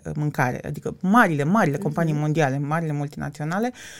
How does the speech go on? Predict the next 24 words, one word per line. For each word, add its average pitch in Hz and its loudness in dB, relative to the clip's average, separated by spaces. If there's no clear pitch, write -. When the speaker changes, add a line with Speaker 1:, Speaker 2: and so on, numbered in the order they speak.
Speaker 1:
uh, 196 2
vorbesc 180 0
de 214 0
un 180 -2
an 196 0
de 180 0
zile 185 -2
de 185 -2
efectul 202 -4
pe 202 -4
care 170 -2
l-au 165 0
avut 160 -2
medicamentele 170 -2
tip 160 -6
Ozempic, 147 -4
aceste 165 -6
Speaker 2:
Mhm. 147 -4
Speaker 1:
glu-, 151 -4
semaglutidele, 156 -2
asupra 240 -2
consumului 233 0
de 208 0
mâncare. 202 0